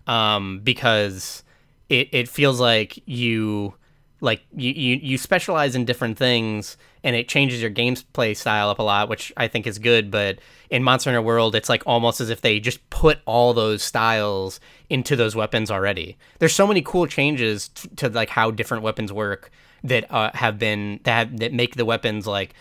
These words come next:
much more diverse in their attack patterns. And in Monster Hunter Generations Ultimate, it's, like, all that, all that diversity is, like, split up into different styles more.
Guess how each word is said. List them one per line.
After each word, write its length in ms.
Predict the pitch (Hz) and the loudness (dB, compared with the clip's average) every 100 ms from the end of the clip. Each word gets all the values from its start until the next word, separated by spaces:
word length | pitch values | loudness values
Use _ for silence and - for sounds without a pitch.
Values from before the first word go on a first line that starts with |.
| - - | -14 -10
much 360 | 131 135 139 - | -4 0 0 0
more 380 | 143 120 113 104 | 0 2 2 0
diverse 720 | 101 95 104 90 - - - - | -4 -4 -4 -4 -8 -12 -14 -4
in 300 | 117 104 98 | -4 -2 -4
their 320 | 104 98 95 | -2 -2 -2
attack 340 | 101 107 101 | -2 -2 -2
patterns. 580 | - 101 92 92 87 87 - - _ | -2 -2 -2 -6 -8 -14 -18 -20 _
And 240 | - 113 110 | 2 2 2
in 80 | 110 | 2
Monster 280 | 113 120 | 0 0
Hunter 320 | 120 110 110 98 | 0 0 0 -2
Generations 520 | 113 110 107 117 104 | -4 -4 -4 -6 -4
Ultimate, 500 | 107 120 107 98 92 - - - | -4 -2 -2 -2 -4 -14 -14 -6
it's, 180 | 131 | -4
like, 240 | 123 110 - | 0 0 0
all 280 | 131 117 120 | 2 4 4
that, 460 | 117 107 101 98 - _ _ _ _ - | 4 2 0 -2 -8 _ _ _ _ 2
all 220 | 131 139 | 4 6
that 180 | 123 113 | 4 2
diversity 640 | 110 113 117 - 123 120 | 0 0 0 0 2 2
is, 160 | 107 110 | 2 -2
like, 220 | 98 - | -4 -4
split 400 | - - 127 110 | -8 -2 0 2
up 240 | 104 - | 2 0
into 180 | 117 117 | -4 -4
different 400 | 113 110 113 101 | -6 -4 -4 -6
styles 640 | - 101 98 92 82 85 | -2 0 2 0 -4 -6
more. 380 | 113 90 82 87 | -8 -8 -8 -10